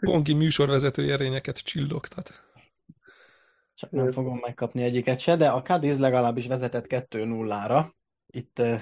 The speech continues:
Speaker 2: vázlatosan a mérkőzésnek a sarkalatos pontjai. Az első Cádiz gól előtt két szabálytalanságot is elkövetett két különböző Cádiz játékos.
Speaker 1: A
Speaker 2: És,
Speaker 1: kettővel
Speaker 2: ö,
Speaker 1: azért vitatkoznék.
Speaker 2: ezzel lehet vitatkozni. Az első, az ugye
Speaker 1: Az
Speaker 2: akkor, ö,
Speaker 1: egyértelmű.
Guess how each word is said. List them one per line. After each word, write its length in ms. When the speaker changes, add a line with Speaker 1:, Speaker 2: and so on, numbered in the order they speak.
Speaker 2:
vázlatosan 720
a 60
mérkőzésnek 680
a 60
sarkalatos 720
pontjai. 540
Az 160
első 320
Cádiz 400
gól 340
előtt 680
két 360
szabálytalanságot 1040
is 120
elkövetett 760
két 240
különböző 460
Cádiz 360
játékos. 640
Speaker 1:
A 60
Speaker 2:
És, 280
Speaker 1:
kettővel 280
Speaker 2:
ö, 40
Speaker 1:
azért 280
vitatkoznék. 760
Speaker 2:
ezzel 400
lehet 240
vitatkozni. 540
Az 200
első, 580
az 180
ugye 200
Speaker 1:
Az 140
Speaker 2:
akkor, 60
ö, 40
Speaker 1:
egyértelmű. 520